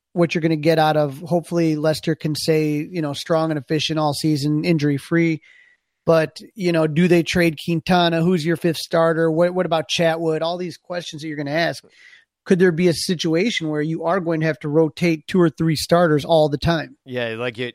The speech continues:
Speaker 2: you, you're gonna have to rely on Alec Mills, Chatwood, and Alzolay to start your games. And maybe Colin Rea. I didn't even mention him. <laughs> You know, he's somebody they've stashed for a bit. Uh, last year he was stashed. And,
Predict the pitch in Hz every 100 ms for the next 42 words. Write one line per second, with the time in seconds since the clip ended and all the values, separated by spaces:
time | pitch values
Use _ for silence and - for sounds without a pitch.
0 | 123 117 123 110 - 131 139 139 139 -
1 | 123 101 _ _ 123 120 120 113 113 110
2 | - 135 123 123 113 117 117 110 - _
3 | - 143 135 139 135 123 _ 143 170 185
4 | 117 113 107 110 101 101 95 92 113 95
5 | 85 92 90 87 90 - _ 175 220 233
6 | 175 175 190 185 156 185 214 202 254 160
7 | - _ _ _ _ _ _ 131 151 175
8 | 180 170 233 180 135 113 85 - _ _
9 | - 226 - 196 143 135 151 160 156 -
10 | - - _ _ - 160 139 120 117 -
11 | 110 92 92 - 82 80 82 - _ _
12 | - _ _ _ _ _ _ _ - 139
13 | 120 131 143 - 101 95 95 - 107 98
14 | 98 - - 135 139 139